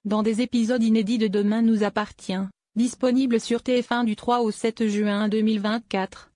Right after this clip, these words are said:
Nour, Saël de Figueiredo, rencontre Grégory,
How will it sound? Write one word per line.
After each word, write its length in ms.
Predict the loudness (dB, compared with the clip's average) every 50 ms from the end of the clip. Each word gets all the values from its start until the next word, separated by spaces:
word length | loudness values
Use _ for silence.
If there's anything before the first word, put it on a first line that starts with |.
| _ _ _ -2
Nour, 300 | -2 0 0 -2 -4 -6 _ _ _ _
Saël 300 | -6 -2 -2 0 0 0
de 80 | 0 -2
Figueiredo, 800 | 0 -2 -2 -2 0 0 0 0 0 0 0 0 -2 -2 -4 -6 _ _ _ -4
rencontre 600 | -2 0 0 0 0 -2 -2 -2 -2 -2 -2 -2
Grégory, 720 | -2 0 -2 0 0 2 0 0 0 -2 -6 -6 -8 -10